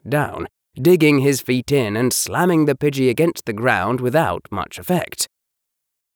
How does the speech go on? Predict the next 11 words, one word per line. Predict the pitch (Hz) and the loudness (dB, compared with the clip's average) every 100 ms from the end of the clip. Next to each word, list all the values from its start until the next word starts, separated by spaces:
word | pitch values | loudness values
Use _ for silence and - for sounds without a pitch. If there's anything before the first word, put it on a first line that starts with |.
| _ | _
Hollow | - 110 135 110 98 | -10 -4 -2 -2 -4
bones | 90 131 131 80 104 139 92 | -6 -6 -4 -4 -4 -4 -4
don't | - 143 127 | -4 -4 -4
have | - 127 104 | -6 -6 -4
much | 127 151 - | -6 -8 -8
mass. | 127 196 202 - - - - _ _ _ _ _ _ _ _ _ _ _ _ _ | -4 -2 -2 -4 -4 -6 -10 _ _ _ _ _ _ _ _ _ _ _ _ _
Finally, | - - 139 139 80 78 127 _ _ _ - | -12 -2 0 0 -2 -6 -8 _ _ _ -2
a | 131 | 0
pair | 135 - 196 202 185 | 0 0 2 2 2
of | 185 147 110 107 110 | 0 -2 -10 -8 2
dings | 196 240 104 80 82 82 | 4 4 0 -6 -8 -8